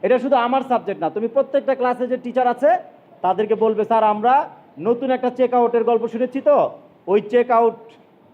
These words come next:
আমরা আমাদের পড়াশোনায় প্রয়োগ করতে চাই।"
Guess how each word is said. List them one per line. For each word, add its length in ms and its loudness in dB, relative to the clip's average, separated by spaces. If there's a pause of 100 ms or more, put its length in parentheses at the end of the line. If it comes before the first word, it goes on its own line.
(120)
আমরা 320 0
আমাদের 300 -2
পড়াশোনায় 520 0 (240)
প্রয়োগ 260 4
করতে 280 -4
চাই।" 240 -4